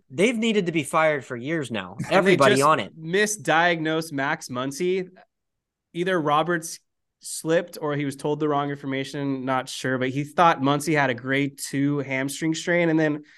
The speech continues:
Speaker 2: comes out today from Muncy saying, "No, it's just something mild," and he's expecting to be back in the lineup Saturday.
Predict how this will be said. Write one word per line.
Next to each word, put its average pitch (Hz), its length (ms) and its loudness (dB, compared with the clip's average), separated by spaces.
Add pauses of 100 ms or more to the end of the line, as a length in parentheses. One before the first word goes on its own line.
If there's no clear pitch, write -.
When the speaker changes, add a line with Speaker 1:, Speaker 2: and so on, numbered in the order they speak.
(160)
Speaker 2:
comes 185 220 -2
out 175 140 4
today 165 420 0
from 151 160 -6
Muncy 156 440 -4
saying, 143 320 -4
"No, 143 200 0
it's - 280 -12
just 147 160 -8
something 143 280 0
mild," 131 360 4
and 127 100 0
he's 123 140 -6
expecting 131 580 -4
to 127 60 0
be 127 60 -2
back 120 260 0
in 123 60 -4
the 120 40 -2
lineup 117 320 -2
Saturday. 104 640 -2